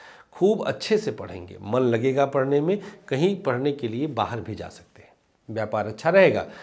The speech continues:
बिजनेस में धन का लाभ होगा, पार्टनरशिप थम जाएगी। आज मीडिया के छो-, क्षेत्र के लोगों के लिए कुछ परेशानी है।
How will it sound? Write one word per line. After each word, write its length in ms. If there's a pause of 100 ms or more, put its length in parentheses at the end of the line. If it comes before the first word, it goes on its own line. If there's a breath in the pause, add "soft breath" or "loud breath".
(200 loud breath)
बिजनेस 360
में 120
धन 200
का 100
लाभ 240
होगा, 260
पार्टनरशिप 760 (100)
थम 140
जाएगी। 420
आज 280 (440 loud breath)
मीडिया 380
के 180
छो-, 420
क्षेत्र 340
के 140
लोगों 260
के 140
लिए 140
कुछ 160
परेशानी 580
है। 180